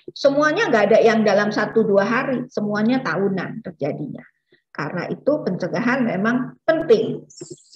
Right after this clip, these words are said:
Kita masuk kanker payudara. Ya, namanya kanker payudara. Sudah pasti kanker yang terjadi di jaringan payudara, ya. Akibat tadi, ya, sel-sel jaringannya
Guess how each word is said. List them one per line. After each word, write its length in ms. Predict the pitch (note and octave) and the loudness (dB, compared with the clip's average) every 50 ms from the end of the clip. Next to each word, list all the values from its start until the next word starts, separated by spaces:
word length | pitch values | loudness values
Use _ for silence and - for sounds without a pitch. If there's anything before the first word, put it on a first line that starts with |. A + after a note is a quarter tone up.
| - - | -14 -8
Kita 240 | - F4 F4 F#4 E4+ D#4 C#4 | -8 -4 -2 -2 -2 0 0
masuk 240 | C4+ B3+ - D4+ - | 0 -2 -2 -2 -4
kanker 320 | A#3 G#3 G#3 A3 G3+ G3 | -4 -4 -4 -4 -6 -4
payudara. 560 | - F#3+ F3 F3+ F3 E3 D#3+ C#3+ - - - - _ _ _ _ _ - - - - - _ - - _ _ - - | -4 -4 -2 -2 -2 -2 -4 -4 -6 -8 -12 -18 _ _ _ _ _ -20 -18 -18 -18 -20 _ -20 -20 _ _ -6 -2
Ya, 160 | G#3+ G#3+ G3+ | -2 0 0
namanya 400 | G3 F#3+ F#3 F3+ F#3 G#3 A#3 A#3 | 0 -2 -2 -4 -2 -2 -2 -2
kanker 320 | A3 F#3 F3+ E3+ F#3+ F3 - | -2 -4 -4 -4 -6 -8 -6
payudara. 640 | - F3 G3 F#3+ F#3+ F3+ F#3 F3 F3+ F#3 F3 D3 - - | -6 -6 -4 -2 -2 -2 -2 -2 -4 -4 -6 -8 -8 -8
Sudah 240 | - G3 F#3 E3+ F3 | -6 -4 -4 -4 -4
pasti 560 | - F3+ F3+ - - - D4 D#4 D#4+ D#4+ D#4+ | -4 -6 -6 -6 -4 -2 -2 -2 -2 -2 -6
kanker 720 | - - - - - A3 G#3 G#3 G3+ - C4+ C#4+ D4 C#4+ A#3+ | -10 -12 -8 -4 -2 -2 -2 -2 -2 0 0 0 2 0 0
yang 240 | G#3+ G#3 G3+ - | 0 -2 -2 -2
terjadi 460 | G#3 F#3+ F3+ F#3 F#3+ F3 F3+ F3 A3+ C4+ F3+ G3 | -4 -4 -4 -2 -2 -2 -2 0 0 0 0 0
di 160 | C4+ D#4 - | 0 0 0
jaringan 480 | - G3 D#3+ F3+ F#3 F3 F#3 F#3+ F3+ | 0 0 0 -2 -2 -2 -4 -4 -4
payudara, 720 | F#3 F#3 F#3+ F#3+ F#3 F#3+ G3 G#3 G#3+ A#3 A#3 A3+ G3+ F3+ D#3 - - - - - | -4 -2 -2 0 0 2 2 2 2 4 2 2 2 0 -2 -4 -10 -12 -4 0
ya. 400 | F#3+ A#3 D#3+ D3 - - - - _ _ _ | 2 2 2 0 -4 -12 -16 -20 _ _ _
Akibat 800 | - F#3+ - - G#3+ G3+ F#3 A3 B3+ - - - - - - - | -8 -8 -4 -4 -4 0 2 2 2 2 0 -4 -12 -14 -10 -4
tadi, 480 | - F#3 G#3 G3 G#3+ G#3 E3+ D3 - | -4 -2 -2 0 -2 -2 -4 -4 -4
ya, 240 | - G3 G#3+ C4 C4 - - | -2 0 0 0 -2 -6 -6
sel-sel 480 | - F3+ E3 F3 F3 - G#3 G3+ F#3 | -6 -6 -6 -6 -4 -2 -2 -2 0
jaringannya 800 | F3 F3 E3 F3 F3+ F3 F#3 F3+ F3 G#3 A#3 B3+ B3+ C4 - - | -2 -2 -2 -2 -4 -4 -4 -4 -2 0 0 0 -2 -4 -8 -14